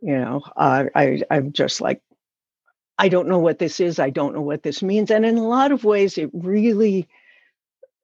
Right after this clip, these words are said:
was, as I think about it now, it was the moment sor-, that sort of launched me into needing under-, to understand what this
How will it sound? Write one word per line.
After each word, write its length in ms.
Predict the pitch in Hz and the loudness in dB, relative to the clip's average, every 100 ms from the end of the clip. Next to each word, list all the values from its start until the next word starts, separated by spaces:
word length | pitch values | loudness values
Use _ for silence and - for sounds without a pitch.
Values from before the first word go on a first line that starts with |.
| _ _ | _ _
was, 460 | - 180 196 180 - | -12 0 2 2 -2
as 260 | - 208 208 | 0 0 0
I 80 | |
think 220 | 190 226 226 | -4 -4 -4
about 300 | 226 214 202 | -2 0 0
it 100 | 208 | -2
now, 260 | 220 214 | 0 0
it 160 | 208 - | 0 0
was 160 | 214 | 0
the 120 | 208 208 | 0 2
moment 340 | 208 208 180 | 2 2 0
sor-, 220 | - 185 | -6 -6
that 220 | - 190 - | -4 -4 -2
sort 240 | - 185 | 0 2
of 320 | 170 156 165 - | 2 0 -4 -10
launched 540 | 170 175 175 180 - - | -4 0 2 2 -2 -2
me 180 | 170 160 | 2 2
into 240 | 156 165 | 2 0
needing 460 | 160 156 160 156 147 | 2 2 4 2 2
under-, 300 | 147 143 139 - - - - | 2 0 -2 -6 -10 -16 -12
to 160 | - 165 | -4 0
understand 1120 | 180 170 147 151 - - 160 160 160 147 143 131 _ _ _ _ _ - | 2 2 2 0 0 -2 2 4 4 2 0 -2 _ _ _ _ _ -4
what 300 | 156 151 - | 0 2 2
this 300 | 156 - | -2 -2